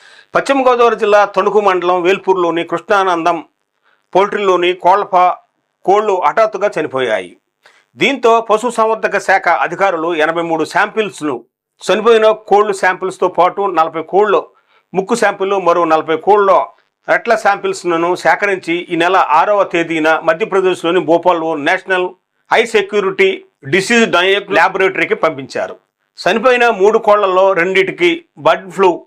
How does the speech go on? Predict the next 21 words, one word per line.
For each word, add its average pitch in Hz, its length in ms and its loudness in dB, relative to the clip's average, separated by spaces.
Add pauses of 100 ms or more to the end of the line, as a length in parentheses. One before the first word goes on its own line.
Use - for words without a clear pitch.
(160)
వైరస్ 180 460 0 (360)
ఏవియన్ 220 480 2 (140)
ఇన్ఫ్లుయెంజా 180 1120 -2 (380)
హెచ్ 196 240 -4 (100)
ఫైవ్ 202 180 0
ఎన్ 190 340 -2
వన్ 175 200 0 (360)
నిర్ధారణ 202 460 0
అయిందని 175 520 -2
పశుసంవర్ధక 170 800 0
డిప్యూటీ 156 420 -4
డైరెక్టర్ 151 440 -2
డాక్టర్ 147 320 -4
ఎస్కే 196 360 0
సుధాకర్ 175 480 -2
తెలిపారు. 113 420 -6 (500)
బర్డ్ 202 300 0
ఫ్లూ 247 220 2
వ్యాప్తికి 202 680 0 (180)
హెచ్ 190 320 -2
ఫైవ్ 208 300 -2